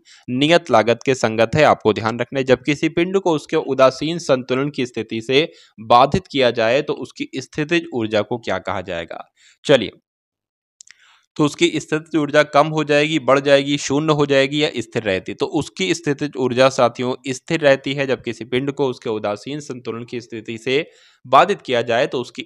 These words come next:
स्थितिज ऊर्जा जो है वो स्थिर रहती है, आपको ध्यान रखना है। उसके बाद देखिए म्यांमार की राजधानी आपसे साथियों पूछी जा रही है, मूलमीन है, नेपिडोव है, यांगोन है या मांडले है? यहाँ पर साथियों आपका राइट आंसर क्या हो सकता है? आपको ध्यान रखना है, नेपिडो भी कहीं कहीं पर लिखा होता है,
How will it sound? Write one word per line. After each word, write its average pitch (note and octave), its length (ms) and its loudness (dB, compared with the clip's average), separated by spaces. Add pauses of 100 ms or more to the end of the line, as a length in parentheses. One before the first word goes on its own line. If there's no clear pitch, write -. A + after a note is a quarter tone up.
स्थितिज C#3+ 480 -10
ऊर्जा A#2 260 -6
जो A2+ 120 -8
है E3 380 0
वो C3 220 -2
स्थिर A2+ 240 -6
रहती B2 340 -2
है, G3+ 80 2
आपको A2 300 0
ध्यान F#2+ 260 -8
रखना F#2+ 280 -10
है। - 100 -12 (460)
उसके C3 240 2
बाद F3 200 8
देखिए F3 300 0
म्यांमार C#3+ 460 2
की D#3 140 -2
राजधानी C3+ 480 2
आपसे C3+ 280 0
साथियों B2+ 400 -6
पूछी A#2 260 -8
जा C3 180 0
रही C3+ 100 -2
है, C3+ 80 -6
मूलमीन A2+ 520 -8
है, C#3 300 -6 (360)
नेपिडोव C3 640 2
है, D#3+ 440 2
यांगोन B2 540 0
है D3+ 400 -4
या B2 140 2
मांडले F#2 400 -6
है? - 160 -14 (440)
यहाँ D3+ 220 4
पर G3 160 -2
साथियों E3 360 0
आपका D3 220 2
राइट C#3+ 260 4
आंसर C3+ 300 0
क्या B2+ 160 2
हो C3+ 160 0
सकता C3+ 320 -4
है? C3+ 60 2
आपको C3 380 2
ध्यान C3 280 -2
रखना D3 220 0
है, D3+ 80 0
नेपिडो B2+ 540 4
भी C#3 100 -2
कहीं C3 240 -2
कहीं B2 180 -4
पर B2 180 2
लिखा A#2+ 260 -2
होता A#2+ 260 2
है, B2+ 360 0